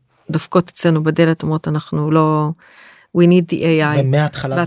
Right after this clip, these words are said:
Speaker 1: בהתחלה
Speaker 2: ככה?
Speaker 1: לא, ממש לא. כאילו, אנשים אמרו לי, "מה, לנו יש אמבריאולוגים מעולים.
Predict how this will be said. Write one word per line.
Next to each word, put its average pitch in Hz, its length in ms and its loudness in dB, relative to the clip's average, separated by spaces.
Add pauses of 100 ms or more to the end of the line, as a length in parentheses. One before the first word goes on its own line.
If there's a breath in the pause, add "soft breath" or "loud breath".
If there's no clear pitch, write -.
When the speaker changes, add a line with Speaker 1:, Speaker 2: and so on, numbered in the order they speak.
(120)
Speaker 1:
בהתחלה 170 340 0
Speaker 2:
ככה? 170 120 -6
Speaker 1:
לא, 151 300 -2
ממש 151 400 -4
לא. 175 80 0 (320 loud breath)
כאילו, 160 400 2
אנשים 156 500 0
אמרו 160 260 2
לי, 160 440 2
"מה, 302 100 0 (280)
לנו 285 260 2
יש 254 320 0
אמבריאולוגים 196 640 4
מעולים. 214 720 2